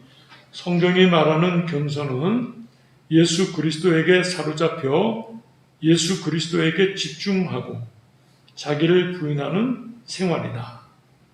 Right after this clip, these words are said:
그게 이제 집중하면서 자기를 부인하게 되는 거지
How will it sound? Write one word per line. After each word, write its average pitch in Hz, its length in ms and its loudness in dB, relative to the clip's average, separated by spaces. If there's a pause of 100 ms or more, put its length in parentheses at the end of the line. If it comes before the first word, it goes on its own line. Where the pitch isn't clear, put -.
(300)
그게 190 240 2
이제 185 500 2 (1500)
집중하면서 220 1800 2
자기를 185 400 4
부인하게 160 400 4
되는 143 220 -2
거지 196 720 0